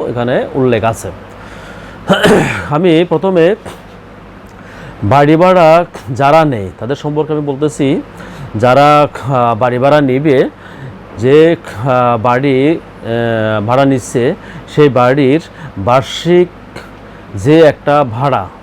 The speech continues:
সেই ভাড়াটা কিন্তু অবশ্যই যে, আহ, বর্তমান মূল্যে যে বাড়ির, আহ, বর্তমান মূল্য তার পনেরো পার্সেন্টের বেশি হবে না, পনেরো পার্সেন্টের বেশি হবে না।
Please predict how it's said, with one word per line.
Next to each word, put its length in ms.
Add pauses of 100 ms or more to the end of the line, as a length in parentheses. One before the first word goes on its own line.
(480)
সেই 180
ভাড়াটা 500
কিন্তু 380 (600)
অবশ্যই 680 (480)
যে, 240 (240)
আহ, 520
বর্তমান 340
মূল্যে 400
যে 220
বাড়ির, 540
আহ, 220 (840)
বর্তমান 360
মূল্য 460 (380)
তার 260
পনেরো 240
পার্সেন্টের 400
বেশি 240
হবে 240
না, 100 (1800)
পনেরো 240
পার্সেন্টের 380
বেশি 320
হবে 300
না। 120